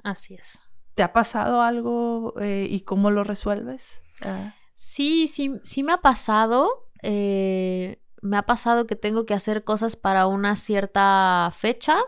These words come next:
Speaker 2: Sí.
Speaker 1: y que faltan tres días para esa fecha y que digo, "Madre mía, ¿qué voy a hacer?".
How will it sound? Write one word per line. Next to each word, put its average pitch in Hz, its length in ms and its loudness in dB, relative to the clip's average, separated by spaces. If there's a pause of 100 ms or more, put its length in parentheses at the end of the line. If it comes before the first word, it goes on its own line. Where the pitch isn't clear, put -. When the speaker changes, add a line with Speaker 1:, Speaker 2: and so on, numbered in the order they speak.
(120)
Speaker 2:
Sí. 220 240 2
Speaker 1:
y 185 60 0
que 196 120 0
faltan 226 400 4
tres 220 260 2
días 226 260 4
para 202 240 4
esa 208 220 0
fecha 240 580 0
y 220 100 -4
que - 120 -4
digo, 202 220 0
"Madre 220 500 4
mía, 220 380 2 (120)
¿qué 214 200 4
voy 208 160 4
a 202 60 2
hacer?". 185 280 -6